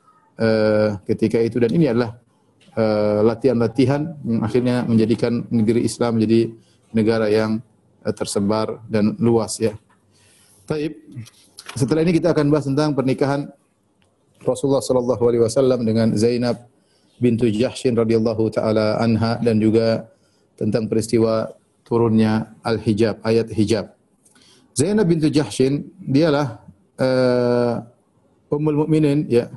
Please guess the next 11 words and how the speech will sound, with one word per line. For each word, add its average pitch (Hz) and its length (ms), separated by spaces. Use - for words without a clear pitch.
yang 127 160
bernama 139 560
Zainab 131 400
bintu 127 260
Jahshin 131 480
bin 143 220
Ri'ab 160 400
al-Asadiyah. 120 640
Dan 127 220
dialah, 147 420
eh, 117 540